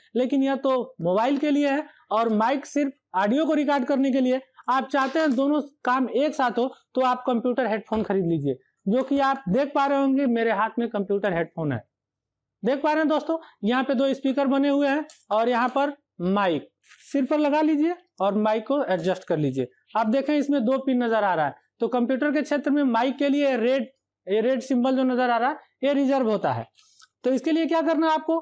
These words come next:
माइक में लगा देना है। अगर जो सिर्फ अपनी ऑडियो को रिकॉर्ड करनी है या फिर कंप्यूटर से ऑनलाइन बात करते हुए उपयोग करना है तो आप कर सकते हैं, लेकिन उसकी आवाज सुननी हो तो लैपटॉप के स्पीकर से सुनाई देगा।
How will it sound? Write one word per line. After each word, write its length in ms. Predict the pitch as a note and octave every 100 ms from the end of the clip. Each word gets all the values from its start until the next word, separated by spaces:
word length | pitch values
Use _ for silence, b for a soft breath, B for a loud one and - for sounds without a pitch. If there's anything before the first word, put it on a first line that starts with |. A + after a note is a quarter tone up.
| - -
माइक 360 | F#3+ G#3 B3 C#4
में 100 | C#4+
लगा 180 | D4 D4
देना 280 | C#4+ D4 C#4+
है। 120 | D4+ B -
अगर 180 | A#3 C4+
जो 120 | C4
सिर्फ 260 | C4 D#4 C4
अपनी 380 | B3 B3+ C#4 D4 - -
ऑडियो 300 | A3 A#3+ D4+
को 120 | C#4
रिकॉर्ड 400 | B3+ A#3+ C4 B3+
करनी 260 | C#4 C4 C#4+
है 240 | C#4 C4 A#3+
या 140 | B3
फिर 180 | C4+ C#4
कंप्यूटर 480 | C#4 B3 A#3+ B3+ C#4
से 100 | C#4
ऑनलाइन 640 | C#4 - B3 D4 D4 C#4
बात 240 | A#3 B3+ A#3+
करते 240 | C4 B3+
हुए 120 | C4
उपयोग 340 | C4 B3 C4 B3
करना 260 | B3+ C4 B3+
है 80 | C#4 B -
तो 80 |
आप 140 | A3+ A3
कर 100 | C#4
सकते 280 | C#4+ B3+ C#4
हैं, 60 |
लेकिन 260 | C#4 B3+ B3+
उसकी 180 | A#3+ B3
आवाज 260 | A#3 C#4 C4+
सुननी 220 | D4 C#4
हो 100 | C#4+
तो 100 | C4+
लैपटॉप 420 | A3 A3 C#4 D4
के 100 | C#4+
स्पीकर 300 | C4+ C4 B3
से 120 | A3+
सुनाई 240 | A#3 A3+ A3
देगा। 260 | G#3 G#3+